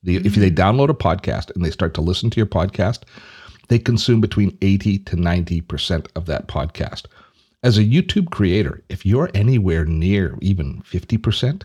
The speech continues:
Speaker 1: consumption w-, before people leave your video, you're a rock star.
Speaker 2: That's right. Again, anecdotal, but my anecdote backs up your numbers, is that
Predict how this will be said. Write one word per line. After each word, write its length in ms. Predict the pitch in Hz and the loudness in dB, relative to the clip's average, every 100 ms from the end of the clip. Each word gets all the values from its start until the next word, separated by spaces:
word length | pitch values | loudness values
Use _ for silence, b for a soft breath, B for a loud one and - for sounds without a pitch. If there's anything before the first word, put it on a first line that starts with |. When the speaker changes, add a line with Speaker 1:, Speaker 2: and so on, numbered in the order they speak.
| - | -4
Speaker 1:
consumption 500 | 117 - 107 - 165 | -2 0 -2 -2 -4
w-, 200 | 123 92 | -2 -2
before 280 | 90 - 95 | -2 0 -2
people 320 | - 107 98 | 0 0 2
leave 240 | 101 107 104 | 4 2 2
your 120 | 101 | 2
video, 380 | 101 98 170 b b - | 2 0 -4 b b 0
you're 340 | 110 160 101 | 4 4 2
a 100 | 71 | 0
rock 340 | 73 87 147 - | -2 0 -2 -2
star. 420 | - - - - _ _ - | -4 -4 -6 -16 _ _ -8
Speaker 2:
That's 240 | 185 - | -8 -6
right. 260 | 185 170 - _ _ _ - | -8 -8 -10 _ _ _ -12
Again, 340 | 170 165 165 - | -10 -8 -8 -8
anecdotal, 600 | 180 190 - 247 302 185 160 | -6 -6 -2 0 2 2 0
but 200 | 143 - | -4 -6
my 260 | 170 165 190 | -6 -4 -4
anecdote 520 | 208 285 294 - 190 | -4 -6 -6 -6 -4
backs 260 | 175 170 - | -6 -8 -8
up 140 | 208 | -6
your 100 | 247 | -4
numbers, 600 | 254 339 233 170 165 - - | -2 -2 -2 -2 -4 -10 -12
is 240 | 175 160 156 | -10 -8 -4
that 260 | 151 151 | -4 -4